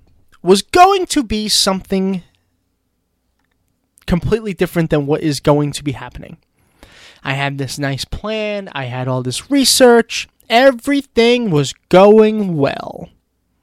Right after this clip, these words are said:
And then I had to go to work. And I had such a terrible time at work that it took my mood away from doing the topic that I wanted to do.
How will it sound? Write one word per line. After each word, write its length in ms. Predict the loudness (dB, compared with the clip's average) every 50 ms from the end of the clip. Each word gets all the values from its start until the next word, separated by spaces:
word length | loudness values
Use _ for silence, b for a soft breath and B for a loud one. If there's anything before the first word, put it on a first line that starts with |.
| _ _ _ _ _ _ _ _ _ _ _ _ _ _ _ _ _ _ _ -20 B B B B B B
And 220 | B -6 -4 0 2
then 260 | 2 4 4 2 2
I 140 | 2 0 0
had 420 | -4 -6 -4 -4 -2 -2 -2 -4 -6
to 100 | -10 -4
go 180 | -4 -2 0
to 80 | 0 -2
work. 440 | -2 -4 -10 -10 -12 -16 _ -20 -20 -20 _ _ _ _ _ _ _ _ _ _ _ _ _ _ _ _ _ _ _ _ b b b b b b b b b b b _ -8
And 180 | -8 -6 -6
I 60 | -6
had 220 | -8 -8 -10 -8 -4
such 420 | -4 -2 -2 -2 -2 -2 -2 -2 -2
a 240 | -2 -2 -4 -6 -12 _ _ _ _ _ _ _ -12
terrible 680 | -10 -8 -8 -6 -4 -2 0 2 2 2 4 2 0
time 300 | -2 -2 -4 -2 -2 -2
at 100 | -2 -2
work 380 | -2 -2 0 -2 -2 -4 _ -20 B B B B B B B B B B
that 140 | 0 2 2
it 160 | 0 -2 -4
took 300 | -2 -2 -2 -2 -2 -6
my 140 | -4 -2 -2
mood 320 | 0 2 2 2 4 2
away 500 | 2 2 2 0 0 0 -4 -4 -6 _ _ _ _
from 200 | -10 -6 -4 -2
doing 300 | 0 0 0 0 0 -2
the 100 | -4 -8
topic 460 | -8 -6 -4 -4 -4 -4 -6 -10 _ -8
that 120 | -8 -6
I 60 | -6 -6
wanted 380 | -6 -8 -8 -8 -8 -12 -14
to 100 | -16 -12
do. 280 | -8 -8 -8 -8 -10